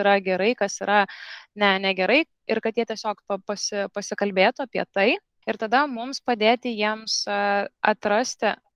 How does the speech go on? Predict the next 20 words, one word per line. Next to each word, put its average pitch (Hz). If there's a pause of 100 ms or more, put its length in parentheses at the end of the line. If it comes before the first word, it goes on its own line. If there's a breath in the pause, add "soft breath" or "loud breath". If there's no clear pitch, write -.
būtent 220
tą 196
vieną 208
bendrą 190
sprendimą, 208
kad 208
tai 202
būtų 214
komitmentas, 185
ane? 214
Tai 254
irgi 208 (300 loud breath)
tai 214
galima, 214
e, - (260)
fasilituoti, 214 (340 loud breath)
norint 214
atrasti 202
konsensą 208 (100)
ir 214